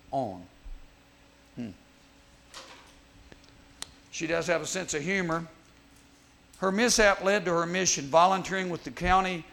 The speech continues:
probation department. "I'm trying to help others, but I know for the rest of my life I'll be known as the turkey lady." <clears throat> Of course, it could have been worse. He could have thrown a ham and I'd be called Miss Piggy. Victoria Ruvalo knows how to fill a basin,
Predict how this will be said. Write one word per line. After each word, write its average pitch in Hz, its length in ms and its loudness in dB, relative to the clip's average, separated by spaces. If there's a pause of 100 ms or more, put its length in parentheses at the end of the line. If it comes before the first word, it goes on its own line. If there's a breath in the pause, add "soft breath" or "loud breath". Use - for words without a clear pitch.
(100)
probation 180 500 4
department. 147 460 2
"I'm 196 100 2
trying 220 240 0
to 208 60 0
help 214 260 2
others, 156 320 2
but 135 140 -2
I 170 100 6
know 185 240 4
for 147 140 -4
the 139 60 -4
rest 170 260 0
of 151 60 -12
my 170 120 2
life 156 400 2 (400 loud breath)
I'll 160 220 -2
be 175 160 0
known 170 260 0
as 156 120 -8
the 160 60 -14
turkey 165 380 -2
lady." 139 400 -2 (160)
<clears throat> - 160 -16
Of 151 320 -4
course, 156 240 -4
it - 140 -6
could 165 120 -4
have 156 60 -4
been 170 200 -2
worse. 151 420 2 (380 loud breath)
He 147 100 -6
could 165 160 -2
have 156 100 -2
thrown 160 220 -2
a 156 80 -2
ham 160 300 -4
and 151 60 -2
I'd 143 140 0
be 151 80 -8
called 151 260 2
Miss 151 200 -4
Piggy. 147 520 -4 (580 loud breath)
Victoria 185 440 2
Ruvalo 180 460 4
knows 175 300 2
how 170 160 6
to 165 80 -4
fill 165 240 0
a - 20 0
basin, 156 560 -2